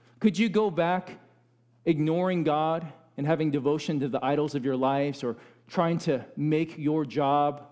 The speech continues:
your savior? Would you be tempted to go back to that other lover? Would you be tempted to go back to that drug or addiction? Would you be tempted to continue to chase after riches or the approval of man? No!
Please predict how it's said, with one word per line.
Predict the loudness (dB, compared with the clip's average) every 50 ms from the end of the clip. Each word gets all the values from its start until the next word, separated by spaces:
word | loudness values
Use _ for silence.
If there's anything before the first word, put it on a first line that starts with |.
| -20 -12 _
your | -6 -6
savior? | -6 -4 -4 -2 -2 -2 -2 -2 -2 -2 -2 -4 -6 -8 -14 -20 _ _ _ _ _ _ _ 0
Would | 2 2
you | 4 2
be | 2 0 0 -4 -12 -20 -14
tempted | -2 0 2 2 2 0 0 0
to | 0
go | 0 0 0
back | 0 2 0 0 0 -2
to | -2 -2
that | 0 0 0 -2
other | -2 0 0 0 0
lover? | -2 -2 0 0 0 2 0 -2 -2 -4 -8 -14 -18 -20 _ _ _ _ _ _ _ _ -4
Would | -2 0
you | 2 2
be | 2 2
tempted | 2 2 0 2 2 0 0
to | 0 2
go | 2 2 2
back | 2 2 0 0
to | 0 0
that | 0 0 0 -2
drug | 0 2 2 2 2 2 0 0 0 -2
or | 0 0 2 0
addiction? | 0 0 0 0 0 0 -2 -2 0 0 2
Would | 0 0 0
you | 0 0
be | 0 0
tempted | 2 2 2 2 2 2 0 0 0 0 -2 -4 -6 -2 -2
to | 0
continue | 2 2 0 2 2 2 2
to | 2 0
chase | 0 0 0 2 2 2 2
after | 2 2 2 2 0 2
riches | 2 2 2 0 0 0 2 2
or | 2
the | 2 0 -2
approval | 0 0 0 0 2 2 2 2
of | 2 2
man? | 2 2 2 4 2 2 0 -2 0 2
No! | 2 4 4 4 6 6 4 4 2 0 -2